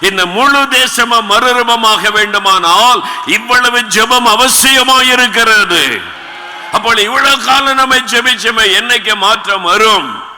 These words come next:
ஒரு தானியேல் காலத்துல, தானியேல் எவ்வளவு காலம் ஜெபித்திருக்கிறார், எவ்வளவு நாட்கள் ஜெபித்திருக்கிறார், எத்தனை மணி நேரம் ஜெபித்திருக்கிறார்? அந்த ஜெபத்திற்கு தேவன் பதில் கொடுக்கிற ஒரு வேளை வந்தது.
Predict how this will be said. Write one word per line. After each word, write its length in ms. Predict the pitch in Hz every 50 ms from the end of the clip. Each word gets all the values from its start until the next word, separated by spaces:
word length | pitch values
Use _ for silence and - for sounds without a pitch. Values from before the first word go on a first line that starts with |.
| - - - - _ _ _ _ -
ஒரு 240 | 117 147 170 175 180 165 156
தானியேல் 540 | 175 190 214 226 226 220 220 214 202 190 -
காலத்துல, 580 | 190 196 208 208 202 202 - - 180 175 170 160 143 120 101 - - - - - - 117
தானியேல் 400 | 160 202 247 247 240 233 226 226
எவ்வளவு 380 | 202 202 214 233 247 247 247 233
காலம் 400 | - 226 226 233 226 226 226 208
ஜெபித்திருக்கிறார், 960 | 202 202 196 208 202 156 196 196 190 185 147 - 170 156 151 147 131 110 - - - - - - -
எவ்வளவு 400 | - 190 220 240 247 240 233 226 220
நாட்கள் 460 | 208 220 240 240 226 220 220 214 214
ஜெபித்திருக்கிறார், 880 | 208 208 208 208 214 - 202 202 196 196 - 175 175 170 165 156 147
எத்தனை 460 | 143 180 214 - - 226 233 233 226 220
மணி 260 | 220 220 220 214 208
நேரம் 400 | 190 208 233 233 226 226 226 208
ஜெபித்திருக்கிறார்? 960 | 202 202 208 208 208 202 - 202 196 196 190 180 - 175 175 175 165 151 135 - - - - - - -
அந்த 240 | 120 135 147 147 151
ஜெபத்திற்கு 640 | 147 165 190 208 220 220 180 214 208 196 190 196
தேவன் 380 | 185 185 208 214 208 208 202 190 143
பதில் 280 | 170 196 202 226 220
கொடுக்கிற 480 | 190 208 214 202 208 180 - 202 196 202
ஒரு 160 | 196 190 185 175
வேளை 360 | 196 214 208 196 196 190 185
வந்தது. 560 | 175 180 196 196 190 185 185 175 165 160